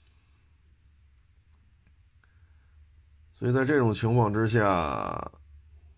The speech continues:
怎么说呢？啊，嗯，这种车就属于有价无市啊。你说我们收吧，给你多少钱？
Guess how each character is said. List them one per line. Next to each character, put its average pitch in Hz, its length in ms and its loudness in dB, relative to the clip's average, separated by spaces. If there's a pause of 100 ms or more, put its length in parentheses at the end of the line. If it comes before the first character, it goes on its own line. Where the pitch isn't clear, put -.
(960)
怎 - 120 -20
么 - 100 -16
说 110 380 -6
呢？ 92 100 -12 (600)
啊， - 180 -20 (1800)
嗯， 95 800 -2
这 139 220 0
种 110 160 2
车 135 260 0
就 127 140 2
属 101 200 0
于 120 200 2
有 78 240 -6
价 104 180 -2
无 101 160 -4
市 - 240 -10 (500)
啊。 - 220 -18 (240)
你 90 180 -6
说 147 160 2
我 143 60 4
们 113 400 0 (640)
收 170 340 2
吧， 117 200 4
给 131 180 -2
你 104 80 -2
多 95 100 0
少 139 80 0
钱？ 98 180 -4